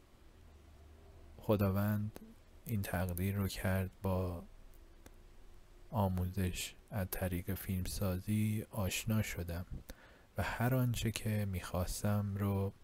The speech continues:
تا اونجایی که امکانات بهم اجازه می‌داد تونستم پیاده کنم. از ابتدای فیلمسازی که شروع کردم، فیلم پایه نهم، بعداً رسیدم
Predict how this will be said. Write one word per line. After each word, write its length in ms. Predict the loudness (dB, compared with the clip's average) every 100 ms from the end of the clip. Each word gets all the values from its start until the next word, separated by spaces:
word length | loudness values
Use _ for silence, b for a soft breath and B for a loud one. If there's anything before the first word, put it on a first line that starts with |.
| -20 -18 B B B B B B B -20 -14 -2
تا 140 | 2
اونجایی 340 | 4 4 4
که 120 | 4 2
امکانات 460 | 0 0 2 2
بهم 200 | 2 2
اجازه 460 | 2 0 0 0 -2
می‌داد 380 | -2 0 0 0 -8 -16 -10 -6 -2
تونستم 800 | 2 2 2 0 0 0 -2 -4
پیاده 420 | -2 2 2 0
کنم. 420 | 0 -2 -2 -4 -4
از 320 | -4 -2 -4 -12 -18 -8
ابتدای 1000 | -6 -4 -2 -2 2 2 2 4 2 2 -2 -12 -16 B B B B B B -20 -20 -14
فیلمسازی 640 | -2 0 0 2 2 2 0
که 160 | -2 -2
شروع 360 | 0 2 2
کردم، 480 | 2 2 2 2 0
فیلم 640 | 0 -2 0 0 0 -2 -4 -6 -8 -6
پایه 420 | 0 2 4 2 2
نهم، 380 | 2 2 2
بعداً 340 | 2 2 2 0
رسیدم 800 | 0 -2 -2 -4 0 0 0